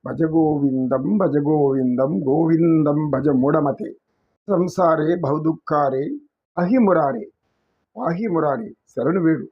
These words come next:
ఆ మురారిని శరణు వేడు, ఆ పరమాత్మను "గోవింద, గోవింద" అని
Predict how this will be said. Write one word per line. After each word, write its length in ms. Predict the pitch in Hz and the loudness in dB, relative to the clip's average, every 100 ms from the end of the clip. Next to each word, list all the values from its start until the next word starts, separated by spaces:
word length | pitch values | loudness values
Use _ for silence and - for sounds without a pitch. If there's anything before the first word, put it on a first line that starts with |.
| - | -6
ఆ 60 | 127 | -2
మురారిని 580 | 123 143 165 214 190 139 | 0 2 2 0 -2 -4
శరణు 320 | 120 151 180 | -8 -4 0
వేడు, 240 | 170 151 - _ _ _ - | 0 0 -6 _ _ _ -6
ఆ 80 | |
పరమాత్మను 680 | 143 139 147 196 - 240 180 139 - _ - 135 | -4 -2 -2 -2 -4 -2 -2 -2 -8 _ -8 -2
"గోవింద, 360 | 156 185 185 - | 0 0 0 -2
గోవింద" 640 | - - 131 139 160 160 | -2 -4 -2 0 2 2
అని 240 | 151 139 | 0 -2